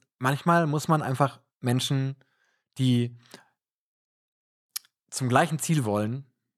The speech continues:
abholen und den Weg mit ihnen mitgehen und dann kommt man auch zum Erfolg. So.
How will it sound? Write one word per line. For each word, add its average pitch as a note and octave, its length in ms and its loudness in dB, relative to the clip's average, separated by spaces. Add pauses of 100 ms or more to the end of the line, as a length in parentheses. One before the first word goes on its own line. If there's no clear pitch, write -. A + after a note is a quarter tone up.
(420)
abholen B2+ 640 -2 (840)
und B2+ 140 -2
den A#2+ 140 0
Weg C3+ 160 2
mit E3+ 200 2
ihnen D#3+ 160 2
mitgehen C#3+ 640 0 (840)
und A#2+ 140 -4
dann D3 420 0 (240)
kommt C3 180 0
man C3 80 2
auch B2 80 2
zum D#3 140 0
Erfolg. C3+ 400 -2 (720)
So. - 220 -8